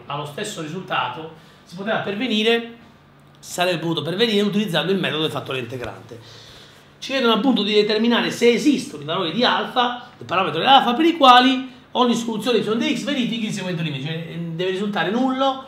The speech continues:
questo prodotto quando x tende a più infinito. Allora andiamo a fare intanto, andiamo a vedere cosa succede, andiamo a fare il limite quando x tende a più infinito di E all'alfa x per y di x, quindi moltiplichiamo per ciascun addendo di quell'y di x, eh, E alfa x, quindi abbiamo un c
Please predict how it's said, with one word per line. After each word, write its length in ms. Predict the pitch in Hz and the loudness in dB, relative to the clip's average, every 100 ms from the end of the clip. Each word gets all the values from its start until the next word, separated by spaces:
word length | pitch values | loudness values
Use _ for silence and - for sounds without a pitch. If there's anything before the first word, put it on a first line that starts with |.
| - | -18
questo 200 | - 196 | -10 -4
prodotto 360 | 240 240 214 175 | -2 0 0 0
quando 240 | 214 202 | -2 -2
x 180 | 180 147 | -4 -4
tende 200 | 165 160 | -4 -6
a 20 | |
più 120 | 151 | -6
infinito. 300 | 143 135 - | -8 -8 -6
Allora 160 | 156 135 | -4 -4
andiamo 200 | 247 - | -2 -2
a 40 | |
fare 220 | - 156 | -2 -4
intanto, 560 | 139 151 151 139 127 - - - - - - _ - | -4 -4 -4 -4 -8 -12 -18 -20 -20 -20 -20 _ -16
andiamo 340 | 165 226 185 | -8 -6 -4
a 260 | 160 - - - - - - - - _ - - | -4 -6 -10 -16 -20 -20 -20 -20 -20 _ -20 -20
vedere 200 | 143 147 | -14 -12
cosa 180 | 147 160 | -10 -10
succede, 260 | - - 135 | -8 -8 -6
andiamo 220 | 147 143 | -8 -8
a 40 | |
fare 180 | 147 139 | -8 -10
il 220 | 139 139 | -8 -8
limite 520 | 165 170 139 139 - - - - | -6 -8 -8 -12 -14 -18 -20 -14
quando 280 | 151 160 | -10 -6
x 220 | 180 190 170 | -4 -6 -8
tende 140 | 151 | -10
a 20 | |
più 80 | 147 | -8
infinito 240 | 175 175 | -6 -6
di 180 | 143 175 | -6 -6
E 80 | 180 | -4
all'alfa 420 | 175 180 - 175 | -4 -6 -6 -6
x 360 | 160 - - - - - - | -6 -8 -14 -20 -20 -20 -18
per 120 | 160 | -12
y 440 | 156 143 - 147 139 | -10 -10 -10 -8 -8
di 180 | 123 | -8
x, 80 | - | -12
quindi 160 | 175 165 | -8 -4
moltiplichiamo 640 | 190 202 208 175 175 120 | -4 -4 -4 -4 -4 -4
per 140 | - 147 | -8 -6
ciascun 320 | 165 - 214 | -6 -4 -4
addendo 460 | 180 170 147 113 113 | -2 -2 -4 -4 -10
di 100 | 117 | -8
quell'y 180 | 143 160 254 269 | -6 -6 -4 -2
di 200 | 240 - | -2 -4
x, 100 | - - - - | -10 -18 -20 -14
eh, 360 | 151 143 143 143 | -10 -8 -8 -4
E 100 | 175 | 0
alfa 340 | 151 135 143 | 0 -2 -4
x, 180 | 120 - | -8 -8
quindi 140 | 175 | -4
abbiamo 280 | 165 143 120 | -2 -2 -4
un 80 | - | -10
c 400 | - 247 262 - | -6 -4 -4 -8